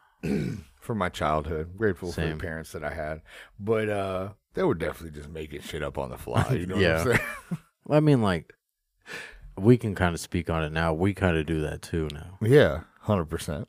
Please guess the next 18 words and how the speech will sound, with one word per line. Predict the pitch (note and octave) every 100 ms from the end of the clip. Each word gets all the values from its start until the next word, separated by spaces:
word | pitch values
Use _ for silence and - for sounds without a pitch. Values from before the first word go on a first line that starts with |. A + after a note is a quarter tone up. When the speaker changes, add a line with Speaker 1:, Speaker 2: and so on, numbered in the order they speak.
| -
Speaker 2:
It's | E2+
just, | - D#2+ - - - - _ _ _ _ _ -
like, | D#2+
a |
parent | D2 F2 F2 D#2+
thing. | - - - - - _ _ _ _ _ _ _
Speaker 1:
One | C3 F3+ F3+
thing | F3+ C#3+
I've | A#2+
noticed | G2+ F#2+ F#2+ -
is, | D#2+ F2 - - _ _ _ _ _ _ _ _ -
and | A2+
I | A2+
don't | G#2 G#2+ G2 D2
like | F2 D#2+
this | D2+ -
about | C#2+ C2+ - G1+
myself, | - - - - -